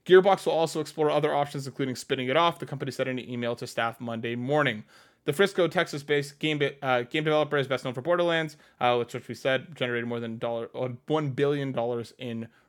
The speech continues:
revenue. Um, Embracer has spent the last few years snatching up game studios all across the world, but this year began a period of reorganization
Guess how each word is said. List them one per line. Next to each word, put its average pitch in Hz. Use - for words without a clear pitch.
revenue. 120
Um, 143
Embracer 180
has 170
spent 180
the 160
last 156
few 160
years 160
snatching 143
up 139
game 143
studios 139
all 127
across 131
the 139
world, 147
but 139
this 143
year 151
began 135
a 135
period 135
of 123
reorganization 147